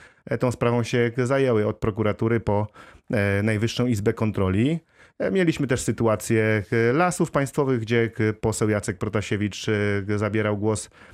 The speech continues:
w parlamencie w tej sprawie zakupu nieruchomości, e, za symboliczną kwotę od, również od Skarbu Państwa. Także tych sytuacji jest mnóstwo i żeby one były, e, jasne, czyste, transparentne, e, no potrzebne jest, żeby, e, osoby pełniące takie funkcje, e,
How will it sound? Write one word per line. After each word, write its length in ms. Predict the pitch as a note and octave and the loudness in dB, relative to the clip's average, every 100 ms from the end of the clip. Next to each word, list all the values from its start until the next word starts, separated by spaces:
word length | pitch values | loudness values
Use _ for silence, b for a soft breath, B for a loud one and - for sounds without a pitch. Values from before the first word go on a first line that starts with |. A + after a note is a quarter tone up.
| B B A2 | B B -6
w 60 | |
parlamencie 500 | - G#2+ A2+ A2+ G#2+ | 2 2 4 2 0
w 40 | A2+ | -2
tej 120 | G#2+ | -2
sprawie 320 | - A#2 A2 | 0 0 2
zakupu 420 | G#2 A2+ B2+ B2 | 0 0 -2 0
nieruchomości, 840 | A#2+ A#2 G#2+ A2+ A2+ A2 - A2+ A2 B B B - | 2 2 2 2 0 0 0 0 -2 B B B -2
e, 400 | G#2+ G#2+ G#2 G#2+ | 2 2 0 0
za 120 | A#2 | 0
symboliczną 580 | - A2+ A#2 G#2+ A2+ G#2+ | 2 0 2 0 -2 -2
kwotę 420 | A2+ A2 A2 G#2+ | -2 0 2 0
od, 200 | G#2+ - | 0 -2
również 400 | A#2+ A#2+ A#2 A2 | 0 2 2 0
od 120 | G2+ | -2
Skarbu 300 | - A2 A2 | -2 0 0
Państwa. 340 | G#2+ G#2+ - | -2 -2 -2
Także 240 | G#2 G2 A2+ | -4 -2 -2
tych 180 | D3 - | -4 -4
sytuacji 560 | C3 C3 B2 B2 B2+ | -4 0 0 0 0
jest 300 | A#2 A2 - B B B | 0 0 -8 B B B
mnóstwo 520 | B2+ B2+ G#2+ - B2+ | 0 2 2 0 0
i 80 | C3 | 2
żeby 240 | A#2+ A2+ B2+ | 0 0 2
one 220 | D3+ C#3 | 2 2
były, 380 | B2+ B2 A2+ G#2+ B B B B B2 | 4 4 2 0 B B B B -2
e, 160 | A2 G#2+ | 0 2
jasne, 420 | A#2+ B2 - A2+ | 2 0 -2 -2
czyste, 360 | - A#2+ A2+ | -2 -4 -4
transparentne, 720 | G2+ A2 F#2+ G#2+ F#2+ F2+ A#2+ B2+ D#3+ | -2 -2 -2 -2 -2 -4 -2 -2 -2
e, 60 | D3 C#3+ C3 C3 | -2 -4 -2 -2
no 100 | D3 | -4
potrzebne 460 | F3+ - B2 B2 C3 | -4 -2 -2 0 0
jest, 180 | A#2+ | 0
żeby, 380 | A#2 A#2 A#2 A#2 A2+ A2+ A2 A2 G#2+ G#2+ G#2 | -2 0 2 2 0 0 2 2 0 -2 -2
e, 60 | A2 | -2
osoby 360 | B2+ - B2+ A#2+ | -4 -2 -2 0
pełniące 440 | G#2+ G#2+ G#2+ A2+ | 0 0 -2 -4
takie 220 | A2 - | -4 -4
funkcje, 460 | F#2 A2+ - B2 | -2 -4 -2 0
e, 80 | A#2+ | 0